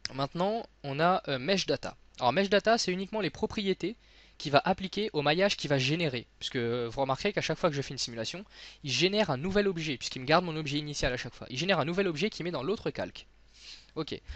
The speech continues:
Euh, bah, mesh data, c'est les propriétés qu'il va appliquer à ce nouvel objet. Donc par exemple, sharp edge, appli, euh, split edge, donc pour, euh, refaire en fait les, euh,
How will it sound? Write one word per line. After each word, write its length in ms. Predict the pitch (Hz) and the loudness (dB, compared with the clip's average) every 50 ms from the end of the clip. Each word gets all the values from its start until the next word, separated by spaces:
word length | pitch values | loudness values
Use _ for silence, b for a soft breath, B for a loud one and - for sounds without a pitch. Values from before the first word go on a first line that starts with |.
| B B B B B B B B B B | B B B B B B B B B B
Euh, 460 | 139 127 120 120 113 113 113 113 - - | 4 4 4 4 2 -2 -6 -8 -2 2
bah, 120 | - 120 | 4 4
mesh 180 | 127 165 190 175 | 4 4 4 4
data, 320 | 180 165 - 165 175 208 | 4 4 6 6 4 4
c'est 140 | 202 - - | 4 2 0
les 80 | 135 127 | -2 -2
propriétés 400 | - 190 180 - 202 170 - 226 | -2 -2 -2 0 0 0 0 0
qu'il 100 | - - | 0 0
va 80 | 165 - | 2 2
appliquer 400 | 175 202 - - 190 - - 226 | 2 0 0 -4 -6 -2 0 0
à 60 | 190 | 2
ce 120 | - - | 0 0
nouvel 200 | 147 131 127 113 | -4 -4 -4 -6
objet. 220 | 107 98 - - - - - - - - - - - - - - - - - - | -6 -6 -10 -12 -12 -14 -20 -20 -20 -20 -20 -20 -20 -20 -20 -16 -16 -12 -6 -4
Donc 200 | 139 135 127 - | -2 -2 0 2
par 140 | 160 151 | 4 4
exemple, 400 | 156 143 - 170 185 214 214 - - - | 4 4 2 0 -2 -2 -4 -6 -6 -2
sharp 280 | - - 185 175 - - | 0 2 2 0 0 2
edge, 340 | - 139 139 185 190 - - - B B B B B B - | 2 2 2 2 0 -4 -6 -6 B B B B B B 2
appli, 520 | 156 160 - - 185 190 190 185 180 - _ - - | 2 2 2 0 -2 -2 -2 -4 -6 -10 _ -4 -2
euh, 540 | 127 120 120 117 117 113 110 107 101 104 - - - - - - - | 0 0 0 0 -2 -2 -2 -4 -4 -6 -8 -12 -14 -18 -16 -12 -10
split 280 | - - - 175 175 - | -8 -6 -4 -4 -2 2
edge, 320 | 139 131 170 190 - - - _ _ | 2 0 2 0 -4 -6 -6 _ _
donc 200 | - 123 131 123 | -10 -10 -10 -8
pour, 220 | - - 135 123 123 | -6 -4 -2 -2 0
euh, 100 | 120 117 | 0 0
refaire 480 | 117 117 156 147 - - 180 180 165 | 2 2 2 2 4 4 4 6 6
en 80 | 143 123 | 4 0
fait 240 | - - 156 151 - | -2 -2 -2 -2 -2
les, 160 | 123 117 110 | -2 -2 0
euh, 160 | 110 98 90 | 0 -2 -4